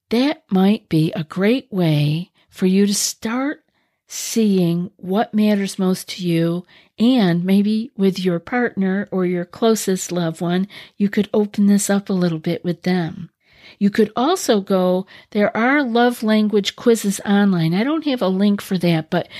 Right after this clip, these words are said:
you could Google that, and I'm sure it will pop up many of them. And they could help you figure out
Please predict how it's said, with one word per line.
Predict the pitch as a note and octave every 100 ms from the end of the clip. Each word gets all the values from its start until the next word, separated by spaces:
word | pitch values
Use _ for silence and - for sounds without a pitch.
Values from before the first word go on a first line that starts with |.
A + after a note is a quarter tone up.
| - -
you | A3+
could | G#3 F3+ -
Google | - F#3+ E3 E3+
that, | D#3 D#3 D#3 E3
and | F3+ E3
I'm | D#3
sure | D#3 - E3+ F#3+ A3
it | G#3
will | A#3+
pop | A3 A3 G#3+ -
up | F#3+ -
many | F3+ G3 G3+ E3+
of | D3+ D3+
them. | D#3+ D3+ E3 - - - -
And | G3+ G#3
they | A#3+ C#4
could | - B3
help | F#3+ F3 -
you | F3+ E3 E3 - - _
figure | - G#3+ G#3 F#3+
out | F3 E3+ E3+